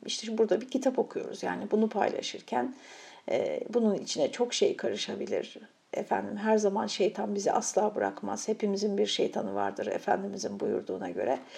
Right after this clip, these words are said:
O her zaman bizim niyetlerimizi bulandırmaya, efendim, e, yaptığımız güzel işlere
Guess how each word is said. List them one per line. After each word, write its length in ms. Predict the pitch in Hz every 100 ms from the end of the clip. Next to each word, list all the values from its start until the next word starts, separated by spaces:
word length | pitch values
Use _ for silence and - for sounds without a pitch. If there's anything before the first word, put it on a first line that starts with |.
| - - -
O 120 | 220
her 180 | 233 226
zaman 360 | 208 196 208
bizim 260 | 202 214 202
niyetlerimizi 680 | 202 196 - 202 196 196 190
bulandırmaya, 760 | 196 202 202 214 208 - 101 - - - - - - -
efendim, 520 | 220 196 190 208 226 -
e, 800 | 208 202 - 113 107 - - - - - - - 55 - - -
yaptığımız 560 | 214 214 233 208 208
güzel 280 | 202 202 220
işlere 600 | 202 - 196 196 214